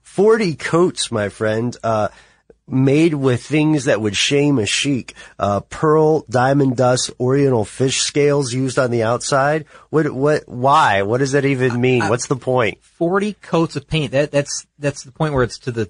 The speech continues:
Speaker 2: the thickness where it's starting to make the body look different, I would
Speaker 1: Right,
Speaker 2: think.
Speaker 1: yeah.
Speaker 2: That's strange. Weird, weird that they would do forty
Speaker 1: Especially
Speaker 2: coats.
Speaker 1: with such exotic ingredients.
Speaker 2: I feel like,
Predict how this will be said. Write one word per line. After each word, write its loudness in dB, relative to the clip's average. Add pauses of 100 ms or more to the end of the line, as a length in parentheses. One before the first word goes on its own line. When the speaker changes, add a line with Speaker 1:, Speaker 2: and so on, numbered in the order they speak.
(100)
Speaker 2:
the -10
thickness -6
where 0
it's -4
starting -2
to -6
make -6
the -10
body 0
look -4
different, -6 (240)
I -10
would 0
Speaker 1:
Right, 2
Speaker 2:
think. -12
Speaker 1:
yeah. 0 (120)
Speaker 2:
That's -4
strange. -6
Weird, -2
weird 0
that -4
they -4
would -2
do -4
forty -2
Speaker 1:
Especially -2
Speaker 2:
coats. -6
Speaker 1:
with -2
such -2
exotic -2
ingredients. -4
Speaker 2:
I -12
feel 0
like, 0